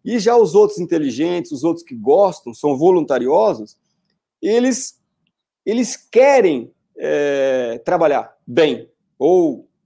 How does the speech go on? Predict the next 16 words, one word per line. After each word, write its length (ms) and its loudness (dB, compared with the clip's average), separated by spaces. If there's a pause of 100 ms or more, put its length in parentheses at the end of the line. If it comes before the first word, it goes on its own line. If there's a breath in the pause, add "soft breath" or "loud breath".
(200)
é, 260 -14
de 260 -10
alguma 320 -4
forma, 680 -2 (380)
é, 540 -6 (480)
se 180 -10
conectar 600 0
com, 340 -8
com 120 -6
a 60 -2
pessoa. 540 -4 (260)
E 120 -4
esses 320 0
aí 380 0
acabam 480 0
trabalhando 840 0